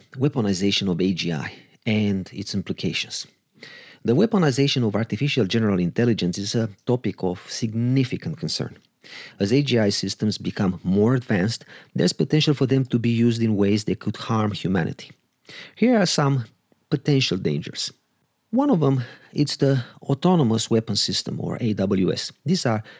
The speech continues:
lethal devices that can identify potential enemy targets and independently choose to attack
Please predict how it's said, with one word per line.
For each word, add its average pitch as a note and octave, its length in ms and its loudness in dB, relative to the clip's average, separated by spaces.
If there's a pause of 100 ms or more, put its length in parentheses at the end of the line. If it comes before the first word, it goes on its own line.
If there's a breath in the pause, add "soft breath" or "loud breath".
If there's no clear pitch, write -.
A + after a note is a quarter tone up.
(120)
lethal B2+ 440 4
devices F#2+ 560 -2
that F#2 160 0
can A2 120 0
identify G#2 540 -2
potential C3 580 0
enemy A2+ 280 0
targets B2+ 560 0
and G#2+ 240 0
independently G#2 800 0
choose G2 360 -2
to F2+ 140 0
attack G2 420 -2